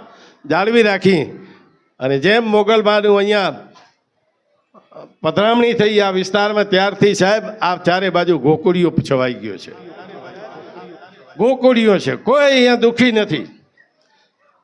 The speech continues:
ચારણ ઋષિ બાપુ ક્યાંય આમ નથી કરતા, આમ કરે છે. એટલે મેકાણ દાદાએ કીધું છે કે "ખારાઈ દલ ખટ્યા, મણાઈ દલ મોટા,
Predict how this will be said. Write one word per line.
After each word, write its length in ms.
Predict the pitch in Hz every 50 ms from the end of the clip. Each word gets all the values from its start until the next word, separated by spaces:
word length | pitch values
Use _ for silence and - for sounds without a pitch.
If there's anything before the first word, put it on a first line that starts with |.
| _ _ _ _ _ _ -
ચારણ 280 | 208 220 254 262 254 240
ઋષિ 300 | 240 240 - 220 240 220
બાપુ 320 | 214 220 220 - 233 214
ક્યાંય 400 | - 214 233 233 220 202 214 233
આમ 100 | 254 247 233
નથી 260 | 233 226 233 233 226
કરતા, 440 | 185 208 214 185 - 180 135 107 98 - - - _ _ -
આમ 240 | 156 185 202 208 202
કરે 300 | 185 196 175 170 170 160
છે. 180 | - 139 139 135
એટલે 220 | 147 151 214 220
મેકાણ 360 | 214 202 202 202 208 202 190 185
દાદાએ 340 | 190 185 180 190 185 185
કીધું 360 | 147 151 175 175 160 185 175 151
છે 200 | - 135 107 95 - - - - - - - _ -
કે 100 | 160 160
"ખારાઈ 380 | 160 165 180 196 208 214 214 208
દલ 200 | 202 214 208 190
ખટ્યા, 720 | - 180 196 196 208 214 208 190 165 123 - - - - - - - - 135
મણાઈ 300 | 156 185 202 214 220 208
દલ 240 | 180 214 214 208
મોટા, 580 | 190 190 208 202 220 226 214 208 175 131 - -